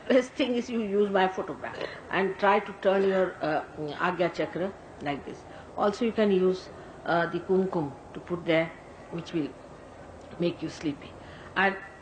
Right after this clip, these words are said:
<clears throat> if you try to sleep, sleep in complete darkness. Never try to sleep when there is any streak of light coming in the room, because as long as Surya is there, your Agya Chakra takes over. And when the Surya is there, that light,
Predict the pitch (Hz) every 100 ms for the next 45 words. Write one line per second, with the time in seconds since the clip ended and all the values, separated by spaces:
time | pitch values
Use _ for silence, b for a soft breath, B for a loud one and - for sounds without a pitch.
0 | - - - - 247 262 - 262 - -
1 | - - 220 226 226 - 196 214 214 -
2 | - 233 220 208 196 - 196 196 202 170
3 | 147 175 - 107 - - - B B 208
4 | 220 220 214 208 208 - 220 214 196 190
5 | 185 - 240 240 240 - - 262 247 196
6 | 175 170 180 - 165 170 165 143 156 175
7 | 123 B B B - 196 233 233 - 196
8 | 196 240 277 269 - 185 202 - - -
9 | 233 233 233 214 196 - 196 208 202 175
10 | 170 170 185 190 - - - - - 175
11 | 190 170 175 175 165 147 127 - B B
12 | B 190 196 196 240 220 202 233 214 202
13 | 185 - 196 214 202 175 - 170 190 190